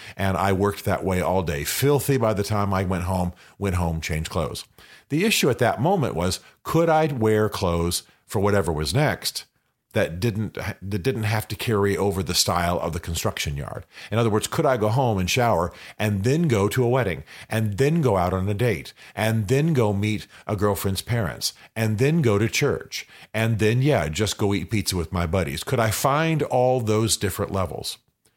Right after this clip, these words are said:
Or did I have the attitude, "Look, I work construction. What's comfortable for me is boots and jeans and a T-shirt, and that T-shirt will probably have a hole in it, and that's what I'm gonna wear everywhere. I'm gonna wear it to church. I'm gonna wear it to meet the parents. I'm gonna wear it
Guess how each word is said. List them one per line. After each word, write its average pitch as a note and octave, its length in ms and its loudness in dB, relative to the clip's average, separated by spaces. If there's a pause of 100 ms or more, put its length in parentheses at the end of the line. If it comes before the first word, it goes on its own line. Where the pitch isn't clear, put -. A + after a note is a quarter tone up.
(400)
Or B2+ 180 2
did D#3 220 2
I F3 140 4
have C3 340 2
the A2 160 2
attitude, G#2 640 0
"Look, G#2+ 280 0
I C3+ 200 2
work C3 240 0
construction. A#2+ 800 -2 (100)
What's F#2+ 240 -4
comfortable A#2+ 420 -2
for F#2 140 -2
me B2 300 0
is E2 120 -2
boots A#2 400 -2
and E2 160 -4
jeans A2+ 360 0
and D2+ 100 -4
a D2+ 60 -4
T-shirt, C3 560 0 (180)
and G2+ 160 -2
that G#2+ 220 0
T-shirt A#2 300 0
will F#2+ 40 4
probably G2+ 280 0
have F#2 160 0
a D#2+ 80 -2
hole C3 280 2
in B2+ 80 0
it, G#2+ 100 -2 (220)
and G2+ 160 0
that's A2+ 180 0
what G#2+ 120 0
I'm G2 100 0
gonna F#2+ 180 0
wear F2 240 0
everywhere. E2 500 -6 (260)
I'm A2+ 160 2
gonna G#2+ 120 2
wear G2 140 2
it D#2+ 120 -4
to F2 60 -8
church. C3 440 0
I'm G#2+ 60 -4
gonna A2 100 0
wear G2+ 140 2
it D#2 40 -4
to F2+ 100 -6
meet E2+ 200 -6
the - 80 -14
parents. A#2+ 440 -2
I'm A2 120 0
gonna G2 340 -2
wear G2+ 240 0
it - 140 -4